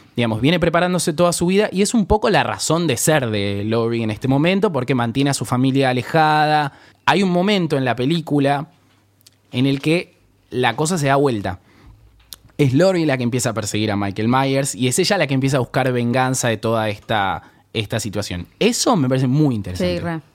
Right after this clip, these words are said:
Speaker 1: Eso me parece muy interesante. Y en especial hay un plano de la ventana, el, el típico plano donde Lori está en el colegio y mira por la ventana y está Michael Myers. Eh, acá se da vuelta y es la nieta de ella mirando por la ventana a Lori.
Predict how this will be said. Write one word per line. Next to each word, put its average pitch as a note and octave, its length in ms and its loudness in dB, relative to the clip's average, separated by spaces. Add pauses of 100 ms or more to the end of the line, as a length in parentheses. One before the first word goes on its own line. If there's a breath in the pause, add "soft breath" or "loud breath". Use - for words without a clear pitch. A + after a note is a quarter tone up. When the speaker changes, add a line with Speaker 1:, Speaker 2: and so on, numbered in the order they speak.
(180)
Speaker 1:
Eso E3+ 180 2
me E3+ 80 0
parece C#3 200 0
muy B2+ 120 0
interesante. G#2 420 -4
Y A#2+ 120 -2
en C#3 60 2
especial G3+ 640 0
hay C3+ 160 2
un B2+ 120 2
plano D#3 640 2
de A2 120 -2
la F#2+ 100 -2
ventana, A#2 840 0
el, G2 300 -4
el F#2 180 -6
típico C3+ 360 0
plano C#3+ 260 0
donde G#2 480 -2
Lori A2+ 280 -2
está A#2 220 -4
en A#2 100 -2
el G2 360 -6
colegio B2 720 0 (200 soft breath)
y A2 140 -2
mira B2+ 220 2
por A#2 100 0
la A#2 80 2
ventana A2+ 240 0
y G#2 40 -4
está G#2 140 -4
Michael A2 380 0
Myers. C#3 520 0 (500 soft breath)
Eh, G#2 420 -4
acá A#2 220 0
se D3 140 0
da D3 80 4
vuelta E3 520 2
y B2 100 0
es A#2 120 -6
la A#2 140 2
nieta D#3+ 500 0
de D#3 240 0
ella F3 400 -2 (260 loud breath)
mirando C3 480 2
por C#3 140 0
la D3 80 2
ventana D#3+ 480 2
a A#2 240 -2
Lori. F#2+ 340 -2